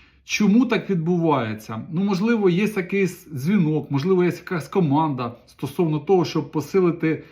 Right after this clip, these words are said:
Збройні Сили України. Але чи законно це?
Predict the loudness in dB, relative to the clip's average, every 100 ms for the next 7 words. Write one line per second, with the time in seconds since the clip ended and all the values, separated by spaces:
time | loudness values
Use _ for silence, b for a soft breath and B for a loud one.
0 | B B -6 0 2 2 0 0 2 2
1 | 0 0 0 0 -2 -6 -6 -4 0 0
2 | 0 -4 -10 -2 0 0 -2 -2 0 0
3 | 0 -2 -4 -8 -8